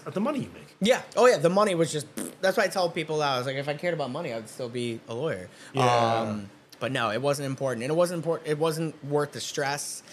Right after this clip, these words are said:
Speaker 2: and the sacrifice of what I think was right.
Speaker 1: Yeah.
Speaker 2: So I couldn't do it anymore. On stage, I haven't been on stage since two thousand seventeen.
Speaker 1: Would you again if you could?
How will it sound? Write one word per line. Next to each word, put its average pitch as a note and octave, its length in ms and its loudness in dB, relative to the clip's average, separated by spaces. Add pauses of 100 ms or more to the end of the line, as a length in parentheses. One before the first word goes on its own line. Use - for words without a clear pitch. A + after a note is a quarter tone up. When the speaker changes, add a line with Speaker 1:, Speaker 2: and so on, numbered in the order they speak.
(320)
Speaker 2:
and C3 540 -4 (400)
the C3+ 80 -8
sacrifice C#3 720 -4
of A2+ 180 -10
what A#2+ 160 -2
I A2+ 80 0
think A2+ 260 -10
was G2+ 440 -10
right. G#2 440 -4 (220)
Speaker 1:
Yeah. A#2+ 220 -2
Speaker 2:
So C3+ 80 -2 (200)
I G#2+ 120 0
couldn't G#2+ 280 -6
do A2 80 -2
it G#2 60 0
anymore. F#2+ 280 -8
On G#3 80 -6
stage, G3+ 220 0
I G3 40 2
haven't G3 140 0
been G3+ 80 -4
on G3 100 -2
stage G3 260 -2
since F3+ 200 -10
two G3+ 80 -4
thousand F3+ 200 -2
seventeen. E3 440 -4
Speaker 1:
Would D#3 100 4
you E3 140 2
again D3 220 2
if C#3+ 100 0
you C3+ 100 -2
could? C#3+ 200 0